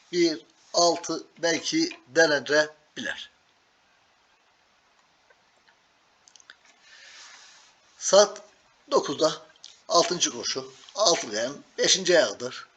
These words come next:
Şartlı dört. Üç yaşlı İngilizler, iki bin yüz metre kum. Arkadaşlar, dört numara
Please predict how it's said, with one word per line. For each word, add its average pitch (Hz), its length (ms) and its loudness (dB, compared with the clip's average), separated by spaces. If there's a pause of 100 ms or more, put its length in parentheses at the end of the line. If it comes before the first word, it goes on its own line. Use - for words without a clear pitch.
(140)
Şartlı 113 400 -2
dört. - 340 -14 (1080)
Üç 220 160 -4
yaşlı 127 260 -2
İngilizler, 135 640 -6 (260)
iki 160 160 -8
bin 165 60 -8
yüz 135 180 -8
metre 123 340 -6 (420)
kum. - 200 -12 (960)
Arkadaşlar, 190 420 4 (140)
dört - 200 4
numara 135 340 -2